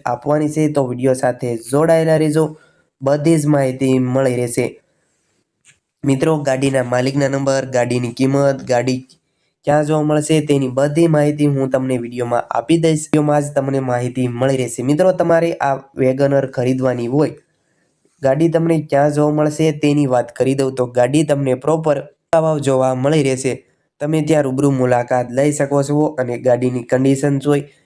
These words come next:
ટેસ્ટ ડ્રાઈવ કરી, ચેક કરી તમે ગાડી ખરીદી શકો છો. સાચવેલી ગાડી છે, ફૂલ જવાબદારી સાથે આ વેગનર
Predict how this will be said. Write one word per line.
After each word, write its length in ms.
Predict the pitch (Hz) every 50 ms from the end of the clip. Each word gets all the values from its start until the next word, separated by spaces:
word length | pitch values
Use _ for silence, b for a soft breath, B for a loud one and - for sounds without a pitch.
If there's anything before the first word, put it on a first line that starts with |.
| b b b _ -
ટેસ્ટ 280 | 175 190 175 - - 170
ડ્રાઈવ 380 | 170 165 165 170 170 170 165 165
કરી, 220 | 170 165 165 160
ચેક 320 | 156 - 151 156 156 156 156 -
કરી 200 | 165 160 156 151
તમે 260 | 151 139 139 135 123 120 120
ગાડી 260 | 120 120 123 123 127 131 127 -
ખરીદી 360 | - 127 127 135 131 127 123 117 -
શકો 260 | 123 120 131 131 127
છો. 140 | 131 127 117 b b b b b b b b -
સાચવેલી 600 | - 151 156 160 160 160 151 143 131 127 120 117 95
ગાડી 240 | 139 143 151 151 143 147
છે, 100 | 139 123 127 -
ફૂલ 260 | 151 165 190 185 165 143
જવાબદારી 560 | 156 151 151 143 143 139 143 139 143 139 -
સાથે 300 | 135 135 135 143 151 147 147 147 -
આ 120 | 127 123 117 120
વેગનર 500 | 120 123 123 131 127 127 135 147 165 165